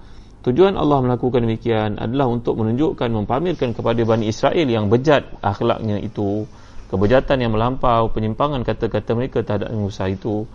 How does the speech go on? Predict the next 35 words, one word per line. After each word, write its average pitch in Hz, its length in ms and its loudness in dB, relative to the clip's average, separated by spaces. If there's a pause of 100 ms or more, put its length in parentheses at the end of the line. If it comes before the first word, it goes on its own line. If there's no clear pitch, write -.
(460)
supaya 160 560 2
Nabi 117 240 2
Musa 135 640 0
berlari 131 400 2
ke 131 80 -2
arah 110 160 2
mereka 101 400 0
kerana 120 160 2
batu 110 400 0
itu 143 240 -2
melari 117 320 2
ke - 80 -2
arah 95 160 0
itu. 180 240 0 (500)
Mereka 135 320 2
pun 135 160 2
dapat 120 320 2
lihat, 143 320 -2
ah, 101 640 -4 (240)
kesempurnaan 123 720 0
anggota 113 480 0
aurat 117 320 0
Nabi 101 320 -2
Musa 165 400 -2 (400)
agar 107 320 4
mereka 104 240 -2
tidak 101 320 -2
menghina 127 640 0
dan 98 400 0
meremeh-temehkan, 113 880 0
menganggap 113 800 0
Nabi 104 160 -2
Musa 98 300 -4
ni 147 160 -2
seorang 147 400 -2